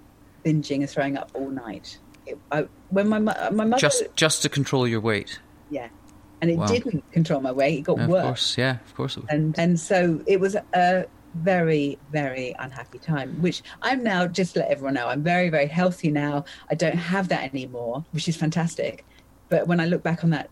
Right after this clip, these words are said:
Speaker 1: time, it was awful,
Speaker 2: Uh-huh.
Speaker 1: you know. And, and this is what now drives my passion to help young people who are involved in that now, because I can't bear it.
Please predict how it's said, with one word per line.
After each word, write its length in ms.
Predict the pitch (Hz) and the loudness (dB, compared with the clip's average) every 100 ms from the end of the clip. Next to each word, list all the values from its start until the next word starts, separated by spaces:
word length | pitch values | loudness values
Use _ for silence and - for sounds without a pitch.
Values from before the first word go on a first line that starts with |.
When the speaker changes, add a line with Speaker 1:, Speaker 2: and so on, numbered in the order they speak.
| - | -16
Speaker 1:
time, 460 | - 180 151 123 104 | -2 0 0 -2 -6
it 160 | - 135 | -8 -6
was 160 | 147 - | -6 -6
awful, 420 | 131 120 - - - 165 - | -12 -12 -14 -16 -18 -20 -12
Speaker 2:
Uh-huh. 240 | - 110 107 - - - | -6 -4 -6 -10 -14 -4
Speaker 1:
you 80 | 139 | -2
know. 160 | 123 - - - - - - | -4 -12 -20 -20 -20 -20 -6
And, 340 | 151 151 151 156 - _ _ _ _ - _ _ - | 0 2 2 0 -6 _ _ _ _ -20 _ _ -2
and 300 | 160 165 143 147 | 4 4 4 0
this 200 | 185 170 | 0 0
is 80 | |
what 140 | 165 143 151 | -2 -2 -4
now 240 | 165 151 143 | -2 0 0
drives 360 | 143 143 143 - | -2 -2 -2 -4
my 100 | 131 | -8
passion 580 | - 143 156 143 127 | -6 -6 -6 -6 -6
to 120 | 135 151 | -6 -6
help 420 | 139 143 127 - - _ _ _ _ | -4 -4 -6 -10 -16 _ _ _ _
young 180 | - 135 | -8 -6
people 420 | 135 135 131 131 | -4 -6 -4 -6
who 220 | 123 143 135 | -2 -2 0
are 120 | 135 | -2
involved 460 | 135 127 127 123 123 | -4 -6 -4 -4 -6
in 80 | |
that 120 | 120 - | -8 -8
now, 280 | 104 101 - | -8 -10 -12
because 440 | 117 143 131 - - - - - - - - - - - | -6 -4 -4 -8 -16 -18 -20 -20 -20 -20 -20 -20 -20 -10
I 80 | 139 | -8
can't 360 | 139 147 - - | -2 -2 -2 -2
bear 260 | 139 139 - | -4 -2 -4
it. 240 | - - | -6 -8